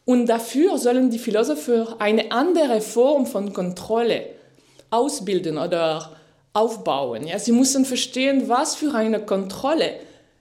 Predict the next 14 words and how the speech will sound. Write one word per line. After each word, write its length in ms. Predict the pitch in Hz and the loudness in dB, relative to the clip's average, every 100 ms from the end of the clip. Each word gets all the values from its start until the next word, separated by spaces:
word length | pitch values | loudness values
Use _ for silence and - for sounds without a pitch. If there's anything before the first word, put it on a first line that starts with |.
| _ _ _ _ | _ _ _ _
haben 460 | 208 233 339 339 | -4 -2 0 -2
wir 280 | 277 262 254 | 2 2 2
über 340 | 233 214 214 190 | -2 2 2 2
unsere 420 | 196 190 175 165 | -4 -2 -2 -2
Überzeugung, 640 | 180 160 - 214 269 392 427 - - | -2 -4 0 0 4 2 0 -10 -18
sogar 580 | - 254 285 320 311 254 | -2 0 2 2 2 2
wenn 180 | 254 226 | 2 4
wir 160 | 220 | 2
nicht 460 | 220 269 370 - - | 4 2 2 -2 -6
diese 180 | 240 220 | -4 -2
Überzeugung 880 | 226 208 214 220 214 233 226 226 226 - - - | 0 0 0 2 2 4 2 0 -6 -12 -20 -4
direkt 600 | 220 247 196 254 - - | 0 2 2 -2 -8 -12
kontrollieren 840 | - 190 190 - 175 196 214 175 - | -6 -4 -4 -4 -2 0 -2 -4 -8
können. 380 | 160 143 113 | -12 -10 -12